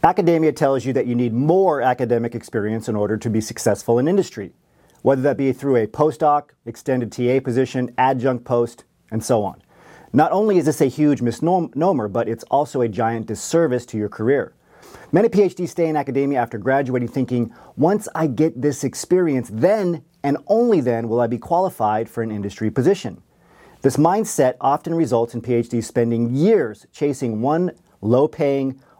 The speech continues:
overworked academic position after another, just to get that one more piece of experience they think they need.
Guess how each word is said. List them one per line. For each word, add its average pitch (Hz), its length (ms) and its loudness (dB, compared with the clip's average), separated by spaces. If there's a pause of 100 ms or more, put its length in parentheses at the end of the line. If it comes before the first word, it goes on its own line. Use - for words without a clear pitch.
(160)
overworked 139 720 0
academic 127 520 -4
position 107 520 -4 (400)
after 113 280 2
another, 104 380 -2 (340)
just 160 220 2
to 147 60 -2
get 165 240 0
that 127 300 0
one 156 420 -2
more 180 200 2
piece 170 320 -6
of 160 80 -4
experience 135 800 -2 (240)
they 120 140 2
think 110 280 -2
they 107 120 0
need. 123 360 0